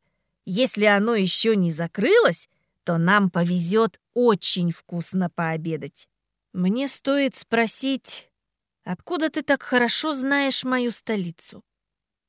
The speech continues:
Райер не то чтобы злился, он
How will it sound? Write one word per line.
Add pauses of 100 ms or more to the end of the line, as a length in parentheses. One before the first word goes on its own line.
(180)
Райер
не
то
чтобы
злился, (460)
он